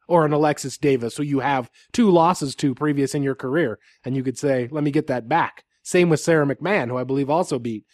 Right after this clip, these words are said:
Tanya Evinger back in the day. Uh, you started looking up, up and down this women's bantamweight top fifteen, and there, there are a number of people that I feel like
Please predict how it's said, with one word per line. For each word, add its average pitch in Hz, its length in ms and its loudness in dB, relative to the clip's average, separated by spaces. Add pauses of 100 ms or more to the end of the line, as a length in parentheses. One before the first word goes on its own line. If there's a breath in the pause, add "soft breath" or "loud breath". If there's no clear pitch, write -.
(180)
Tanya 131 400 0
Evinger 113 340 -6 (260)
back 131 240 -2
in 117 80 -4
the 113 80 -6
day. 110 340 -4 (260 soft breath)
Uh, 135 380 0
you 220 160 2
started 208 240 2
looking 202 240 4
up, 190 140 0 (240)
up 190 180 -2
and 165 100 2
down 180 220 4
this 151 140 0
women's 170 280 2
bantamweight 160 440 2
top 160 240 -2
fifteen, 156 400 0
and 135 120 0
there, 147 280 2
there 151 260 4
are 135 180 2
a 123 60 -2
number 143 380 2
of 107 100 -8
people 123 400 -6 (320)
that 139 100 0
I 127 120 2
feel 147 240 2
like 123 340 -4